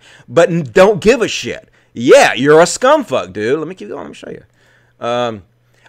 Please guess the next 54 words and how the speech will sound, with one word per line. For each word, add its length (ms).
"I 60
just 120
wanna 120
say 160
I 100
don't 160
agree 320
or 100
like 300
InfoWars." 760
Mm-hmm. 420
Well, 200
what, 220
what 120
don't 140
you 60
agree 140
with? 220
Call 140
it 80
out. 160
"I 160
think 260
their 120
coverage 400
is 100
a 60
joke." 320
What? 560
Be 80
specific. 460
What? 320
What? 640
"Though 160
I 120
personally 360
like 200
Prison 300
Pa-, 140
Prison 340
Planet." 360
Yeah, 160
"I 100
personally 280
like 120
Paul 160
Joseph 180
Watson." 440
That's, 240
that's 200
who 60
Prison 220
Planet 200
is. 200